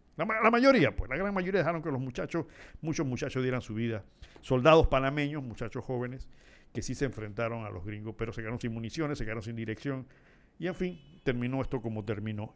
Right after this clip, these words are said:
Como te, iba a terminar de todos modos, porque en un paísito como nuestro enfrentarse con la, una de las potencias más grandes del mundo tampoco era un juego justo. Bien, como decía, pues la semana pasada participó la, la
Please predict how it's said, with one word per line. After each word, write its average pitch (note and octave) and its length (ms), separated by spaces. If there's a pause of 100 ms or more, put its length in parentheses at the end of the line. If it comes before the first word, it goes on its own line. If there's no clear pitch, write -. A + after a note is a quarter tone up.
Como C#3 220
te, D#3+ 240
iba A#3+ 220
a A3+ 40
terminar F#3 360
de F3 80
todos F3 180
modos, F3+ 220
porque A#2 280
en - 80
un D#3+ 40
paísito D3+ 420
como A2 180
nuestro A#2+ 220
enfrentarse G#2+ 540
con G2 200
la, G#2 80 (300)
una A2+ 120
de A2 80
las F#2+ 100
potencias A2+ 360
más A2+ 120
grandes A2+ 240
del G2 80
mundo A2 180
tampoco G#2 460
era G#2+ 80
un G2+ 80
juego G#2 360 (600)
justo. - 440 (1600)
Bien, G3+ 380 (320)
como D3 160
decía, F#3 200
pues D#3+ 140
la C3 40
semana E3 340
pasada F#3 320
participó C#3 600
la, A2+ 600 (560)
la A2 220